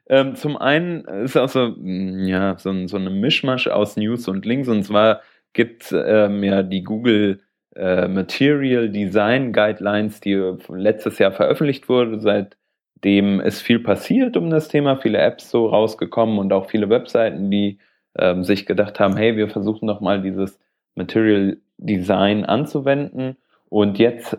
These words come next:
ähm, hat sich, nachdem es schon auch die Versuche eines Frameworks in dem Bereich, äh, gab, ähm, Google entschlossen, ein eigenes Framework rauszubringen. Das heißt Google Material Lite.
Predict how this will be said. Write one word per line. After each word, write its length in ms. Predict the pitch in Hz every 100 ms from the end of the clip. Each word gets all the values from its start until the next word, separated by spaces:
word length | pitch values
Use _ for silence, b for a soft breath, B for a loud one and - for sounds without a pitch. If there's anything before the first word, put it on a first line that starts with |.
| -
ähm, 580 | 107 104 104 104 98 -
hat 240 | 104 101
sich, 180 | 113 -
nachdem 340 | 107 - 107
es 140 | 101 -
schon 420 | - 98 95 90
auch 320 | - 95 - _
die 280 | 95 95
Versuche 600 | - - 92 104 101 98
eines 260 | - 95 98
Frameworks 640 | - 120 139 123 120 -
in 140 | 117 113
dem 160 | 107
Bereich, 440 | 107 101 104 - _ _ _ -
äh, 200 | 98 95
gab, 500 | 90 98 95 95 - _ _ _ _ 67
ähm, 400 | 95 95 92 92
Google 280 | 202 202 120
entschlossen, 540 | 104 - 107 101 110
ein 200 | 92 98
eigenes 460 | - 143 139 123 -
Framework 520 | 95 98 98 - -
rauszubringen. 880 | 98 98 - 98 - 104 104 107 101
Das 220 | 101 -
heißt 300 | 98 98 -
Google 260 | 123 123
Material 560 | 107 101 - 107 104 98
Lite. 440 | 101 117 220 -